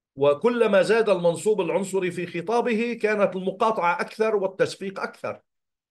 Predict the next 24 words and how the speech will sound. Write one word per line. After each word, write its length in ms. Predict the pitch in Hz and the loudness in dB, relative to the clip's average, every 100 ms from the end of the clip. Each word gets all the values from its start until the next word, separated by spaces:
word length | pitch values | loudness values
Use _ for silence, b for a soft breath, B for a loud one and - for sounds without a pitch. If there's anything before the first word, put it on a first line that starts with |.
| _ _ _ _ _ - | _ _ _ _ _ -6
آه، 140 | - - | -2 2
لكنها 580 | 196 226 320 285 196 196 | 2 2 0 0 2 2
كانت 400 | 214 220 196 190 | 2 2 0 0
المرة 300 | 190 190 170 | 0 2 2
الأولى 380 | 175 170 151 | 0 0 2
التي 260 | 151 156 156 | 2 0 -2
يقاطع 440 | 143 139 175 156 | -6 -2 -2 -2
خطاب 500 | 113 143 135 147 127 | -6 -8 -4 -2 -2
نتنياهو 640 | 131 131 127 139 120 120 101 | -4 -4 -4 -4 -4 -6 -8
وحضور 460 | - 127 139 160 120 | -8 -8 -6 -4 -4
رئيس 360 | 120 156 - | -6 -8 -12
حكومة 320 | 127 135 127 | -14 -12 -10
كيان 380 | 113 - 113 117 | -8 -6 -6 -6
الاحتلال، 640 | 110 - - 117 123 143 - _ _ 202 | -10 -12 -12 -6 -4 -4 -6 _ _ -2
أي 200 | 190 127 | 0 -2
رئيس 340 | 104 110 - | -4 -10 -14
منهم، 340 | 113 110 147 _ 120 | -14 -12 -16 _ -10
رموز 460 | 135 156 214 156 | -8 -6 -6 -6
الحزب 420 | 127 110 170 156 | -8 -8 -10 -10
الديمقراطي، 680 | 151 139 160 156 175 143 - _ _ _ _ - | -12 -12 -12 -4 -4 -4 -12 _ _ _ _ -8
وفي 200 | 123 156 | -8 -6
المقدمة 680 | 147 151 - 165 147 113 110 | -10 -4 -4 -4 -6 -6 -4
نائبة 460 | 170 214 180 127 127 | -4 -4 -2 -2 -2
الرئيس 680 | 113 120 127 120 - - | -6 -8 -8 -12 -14 -20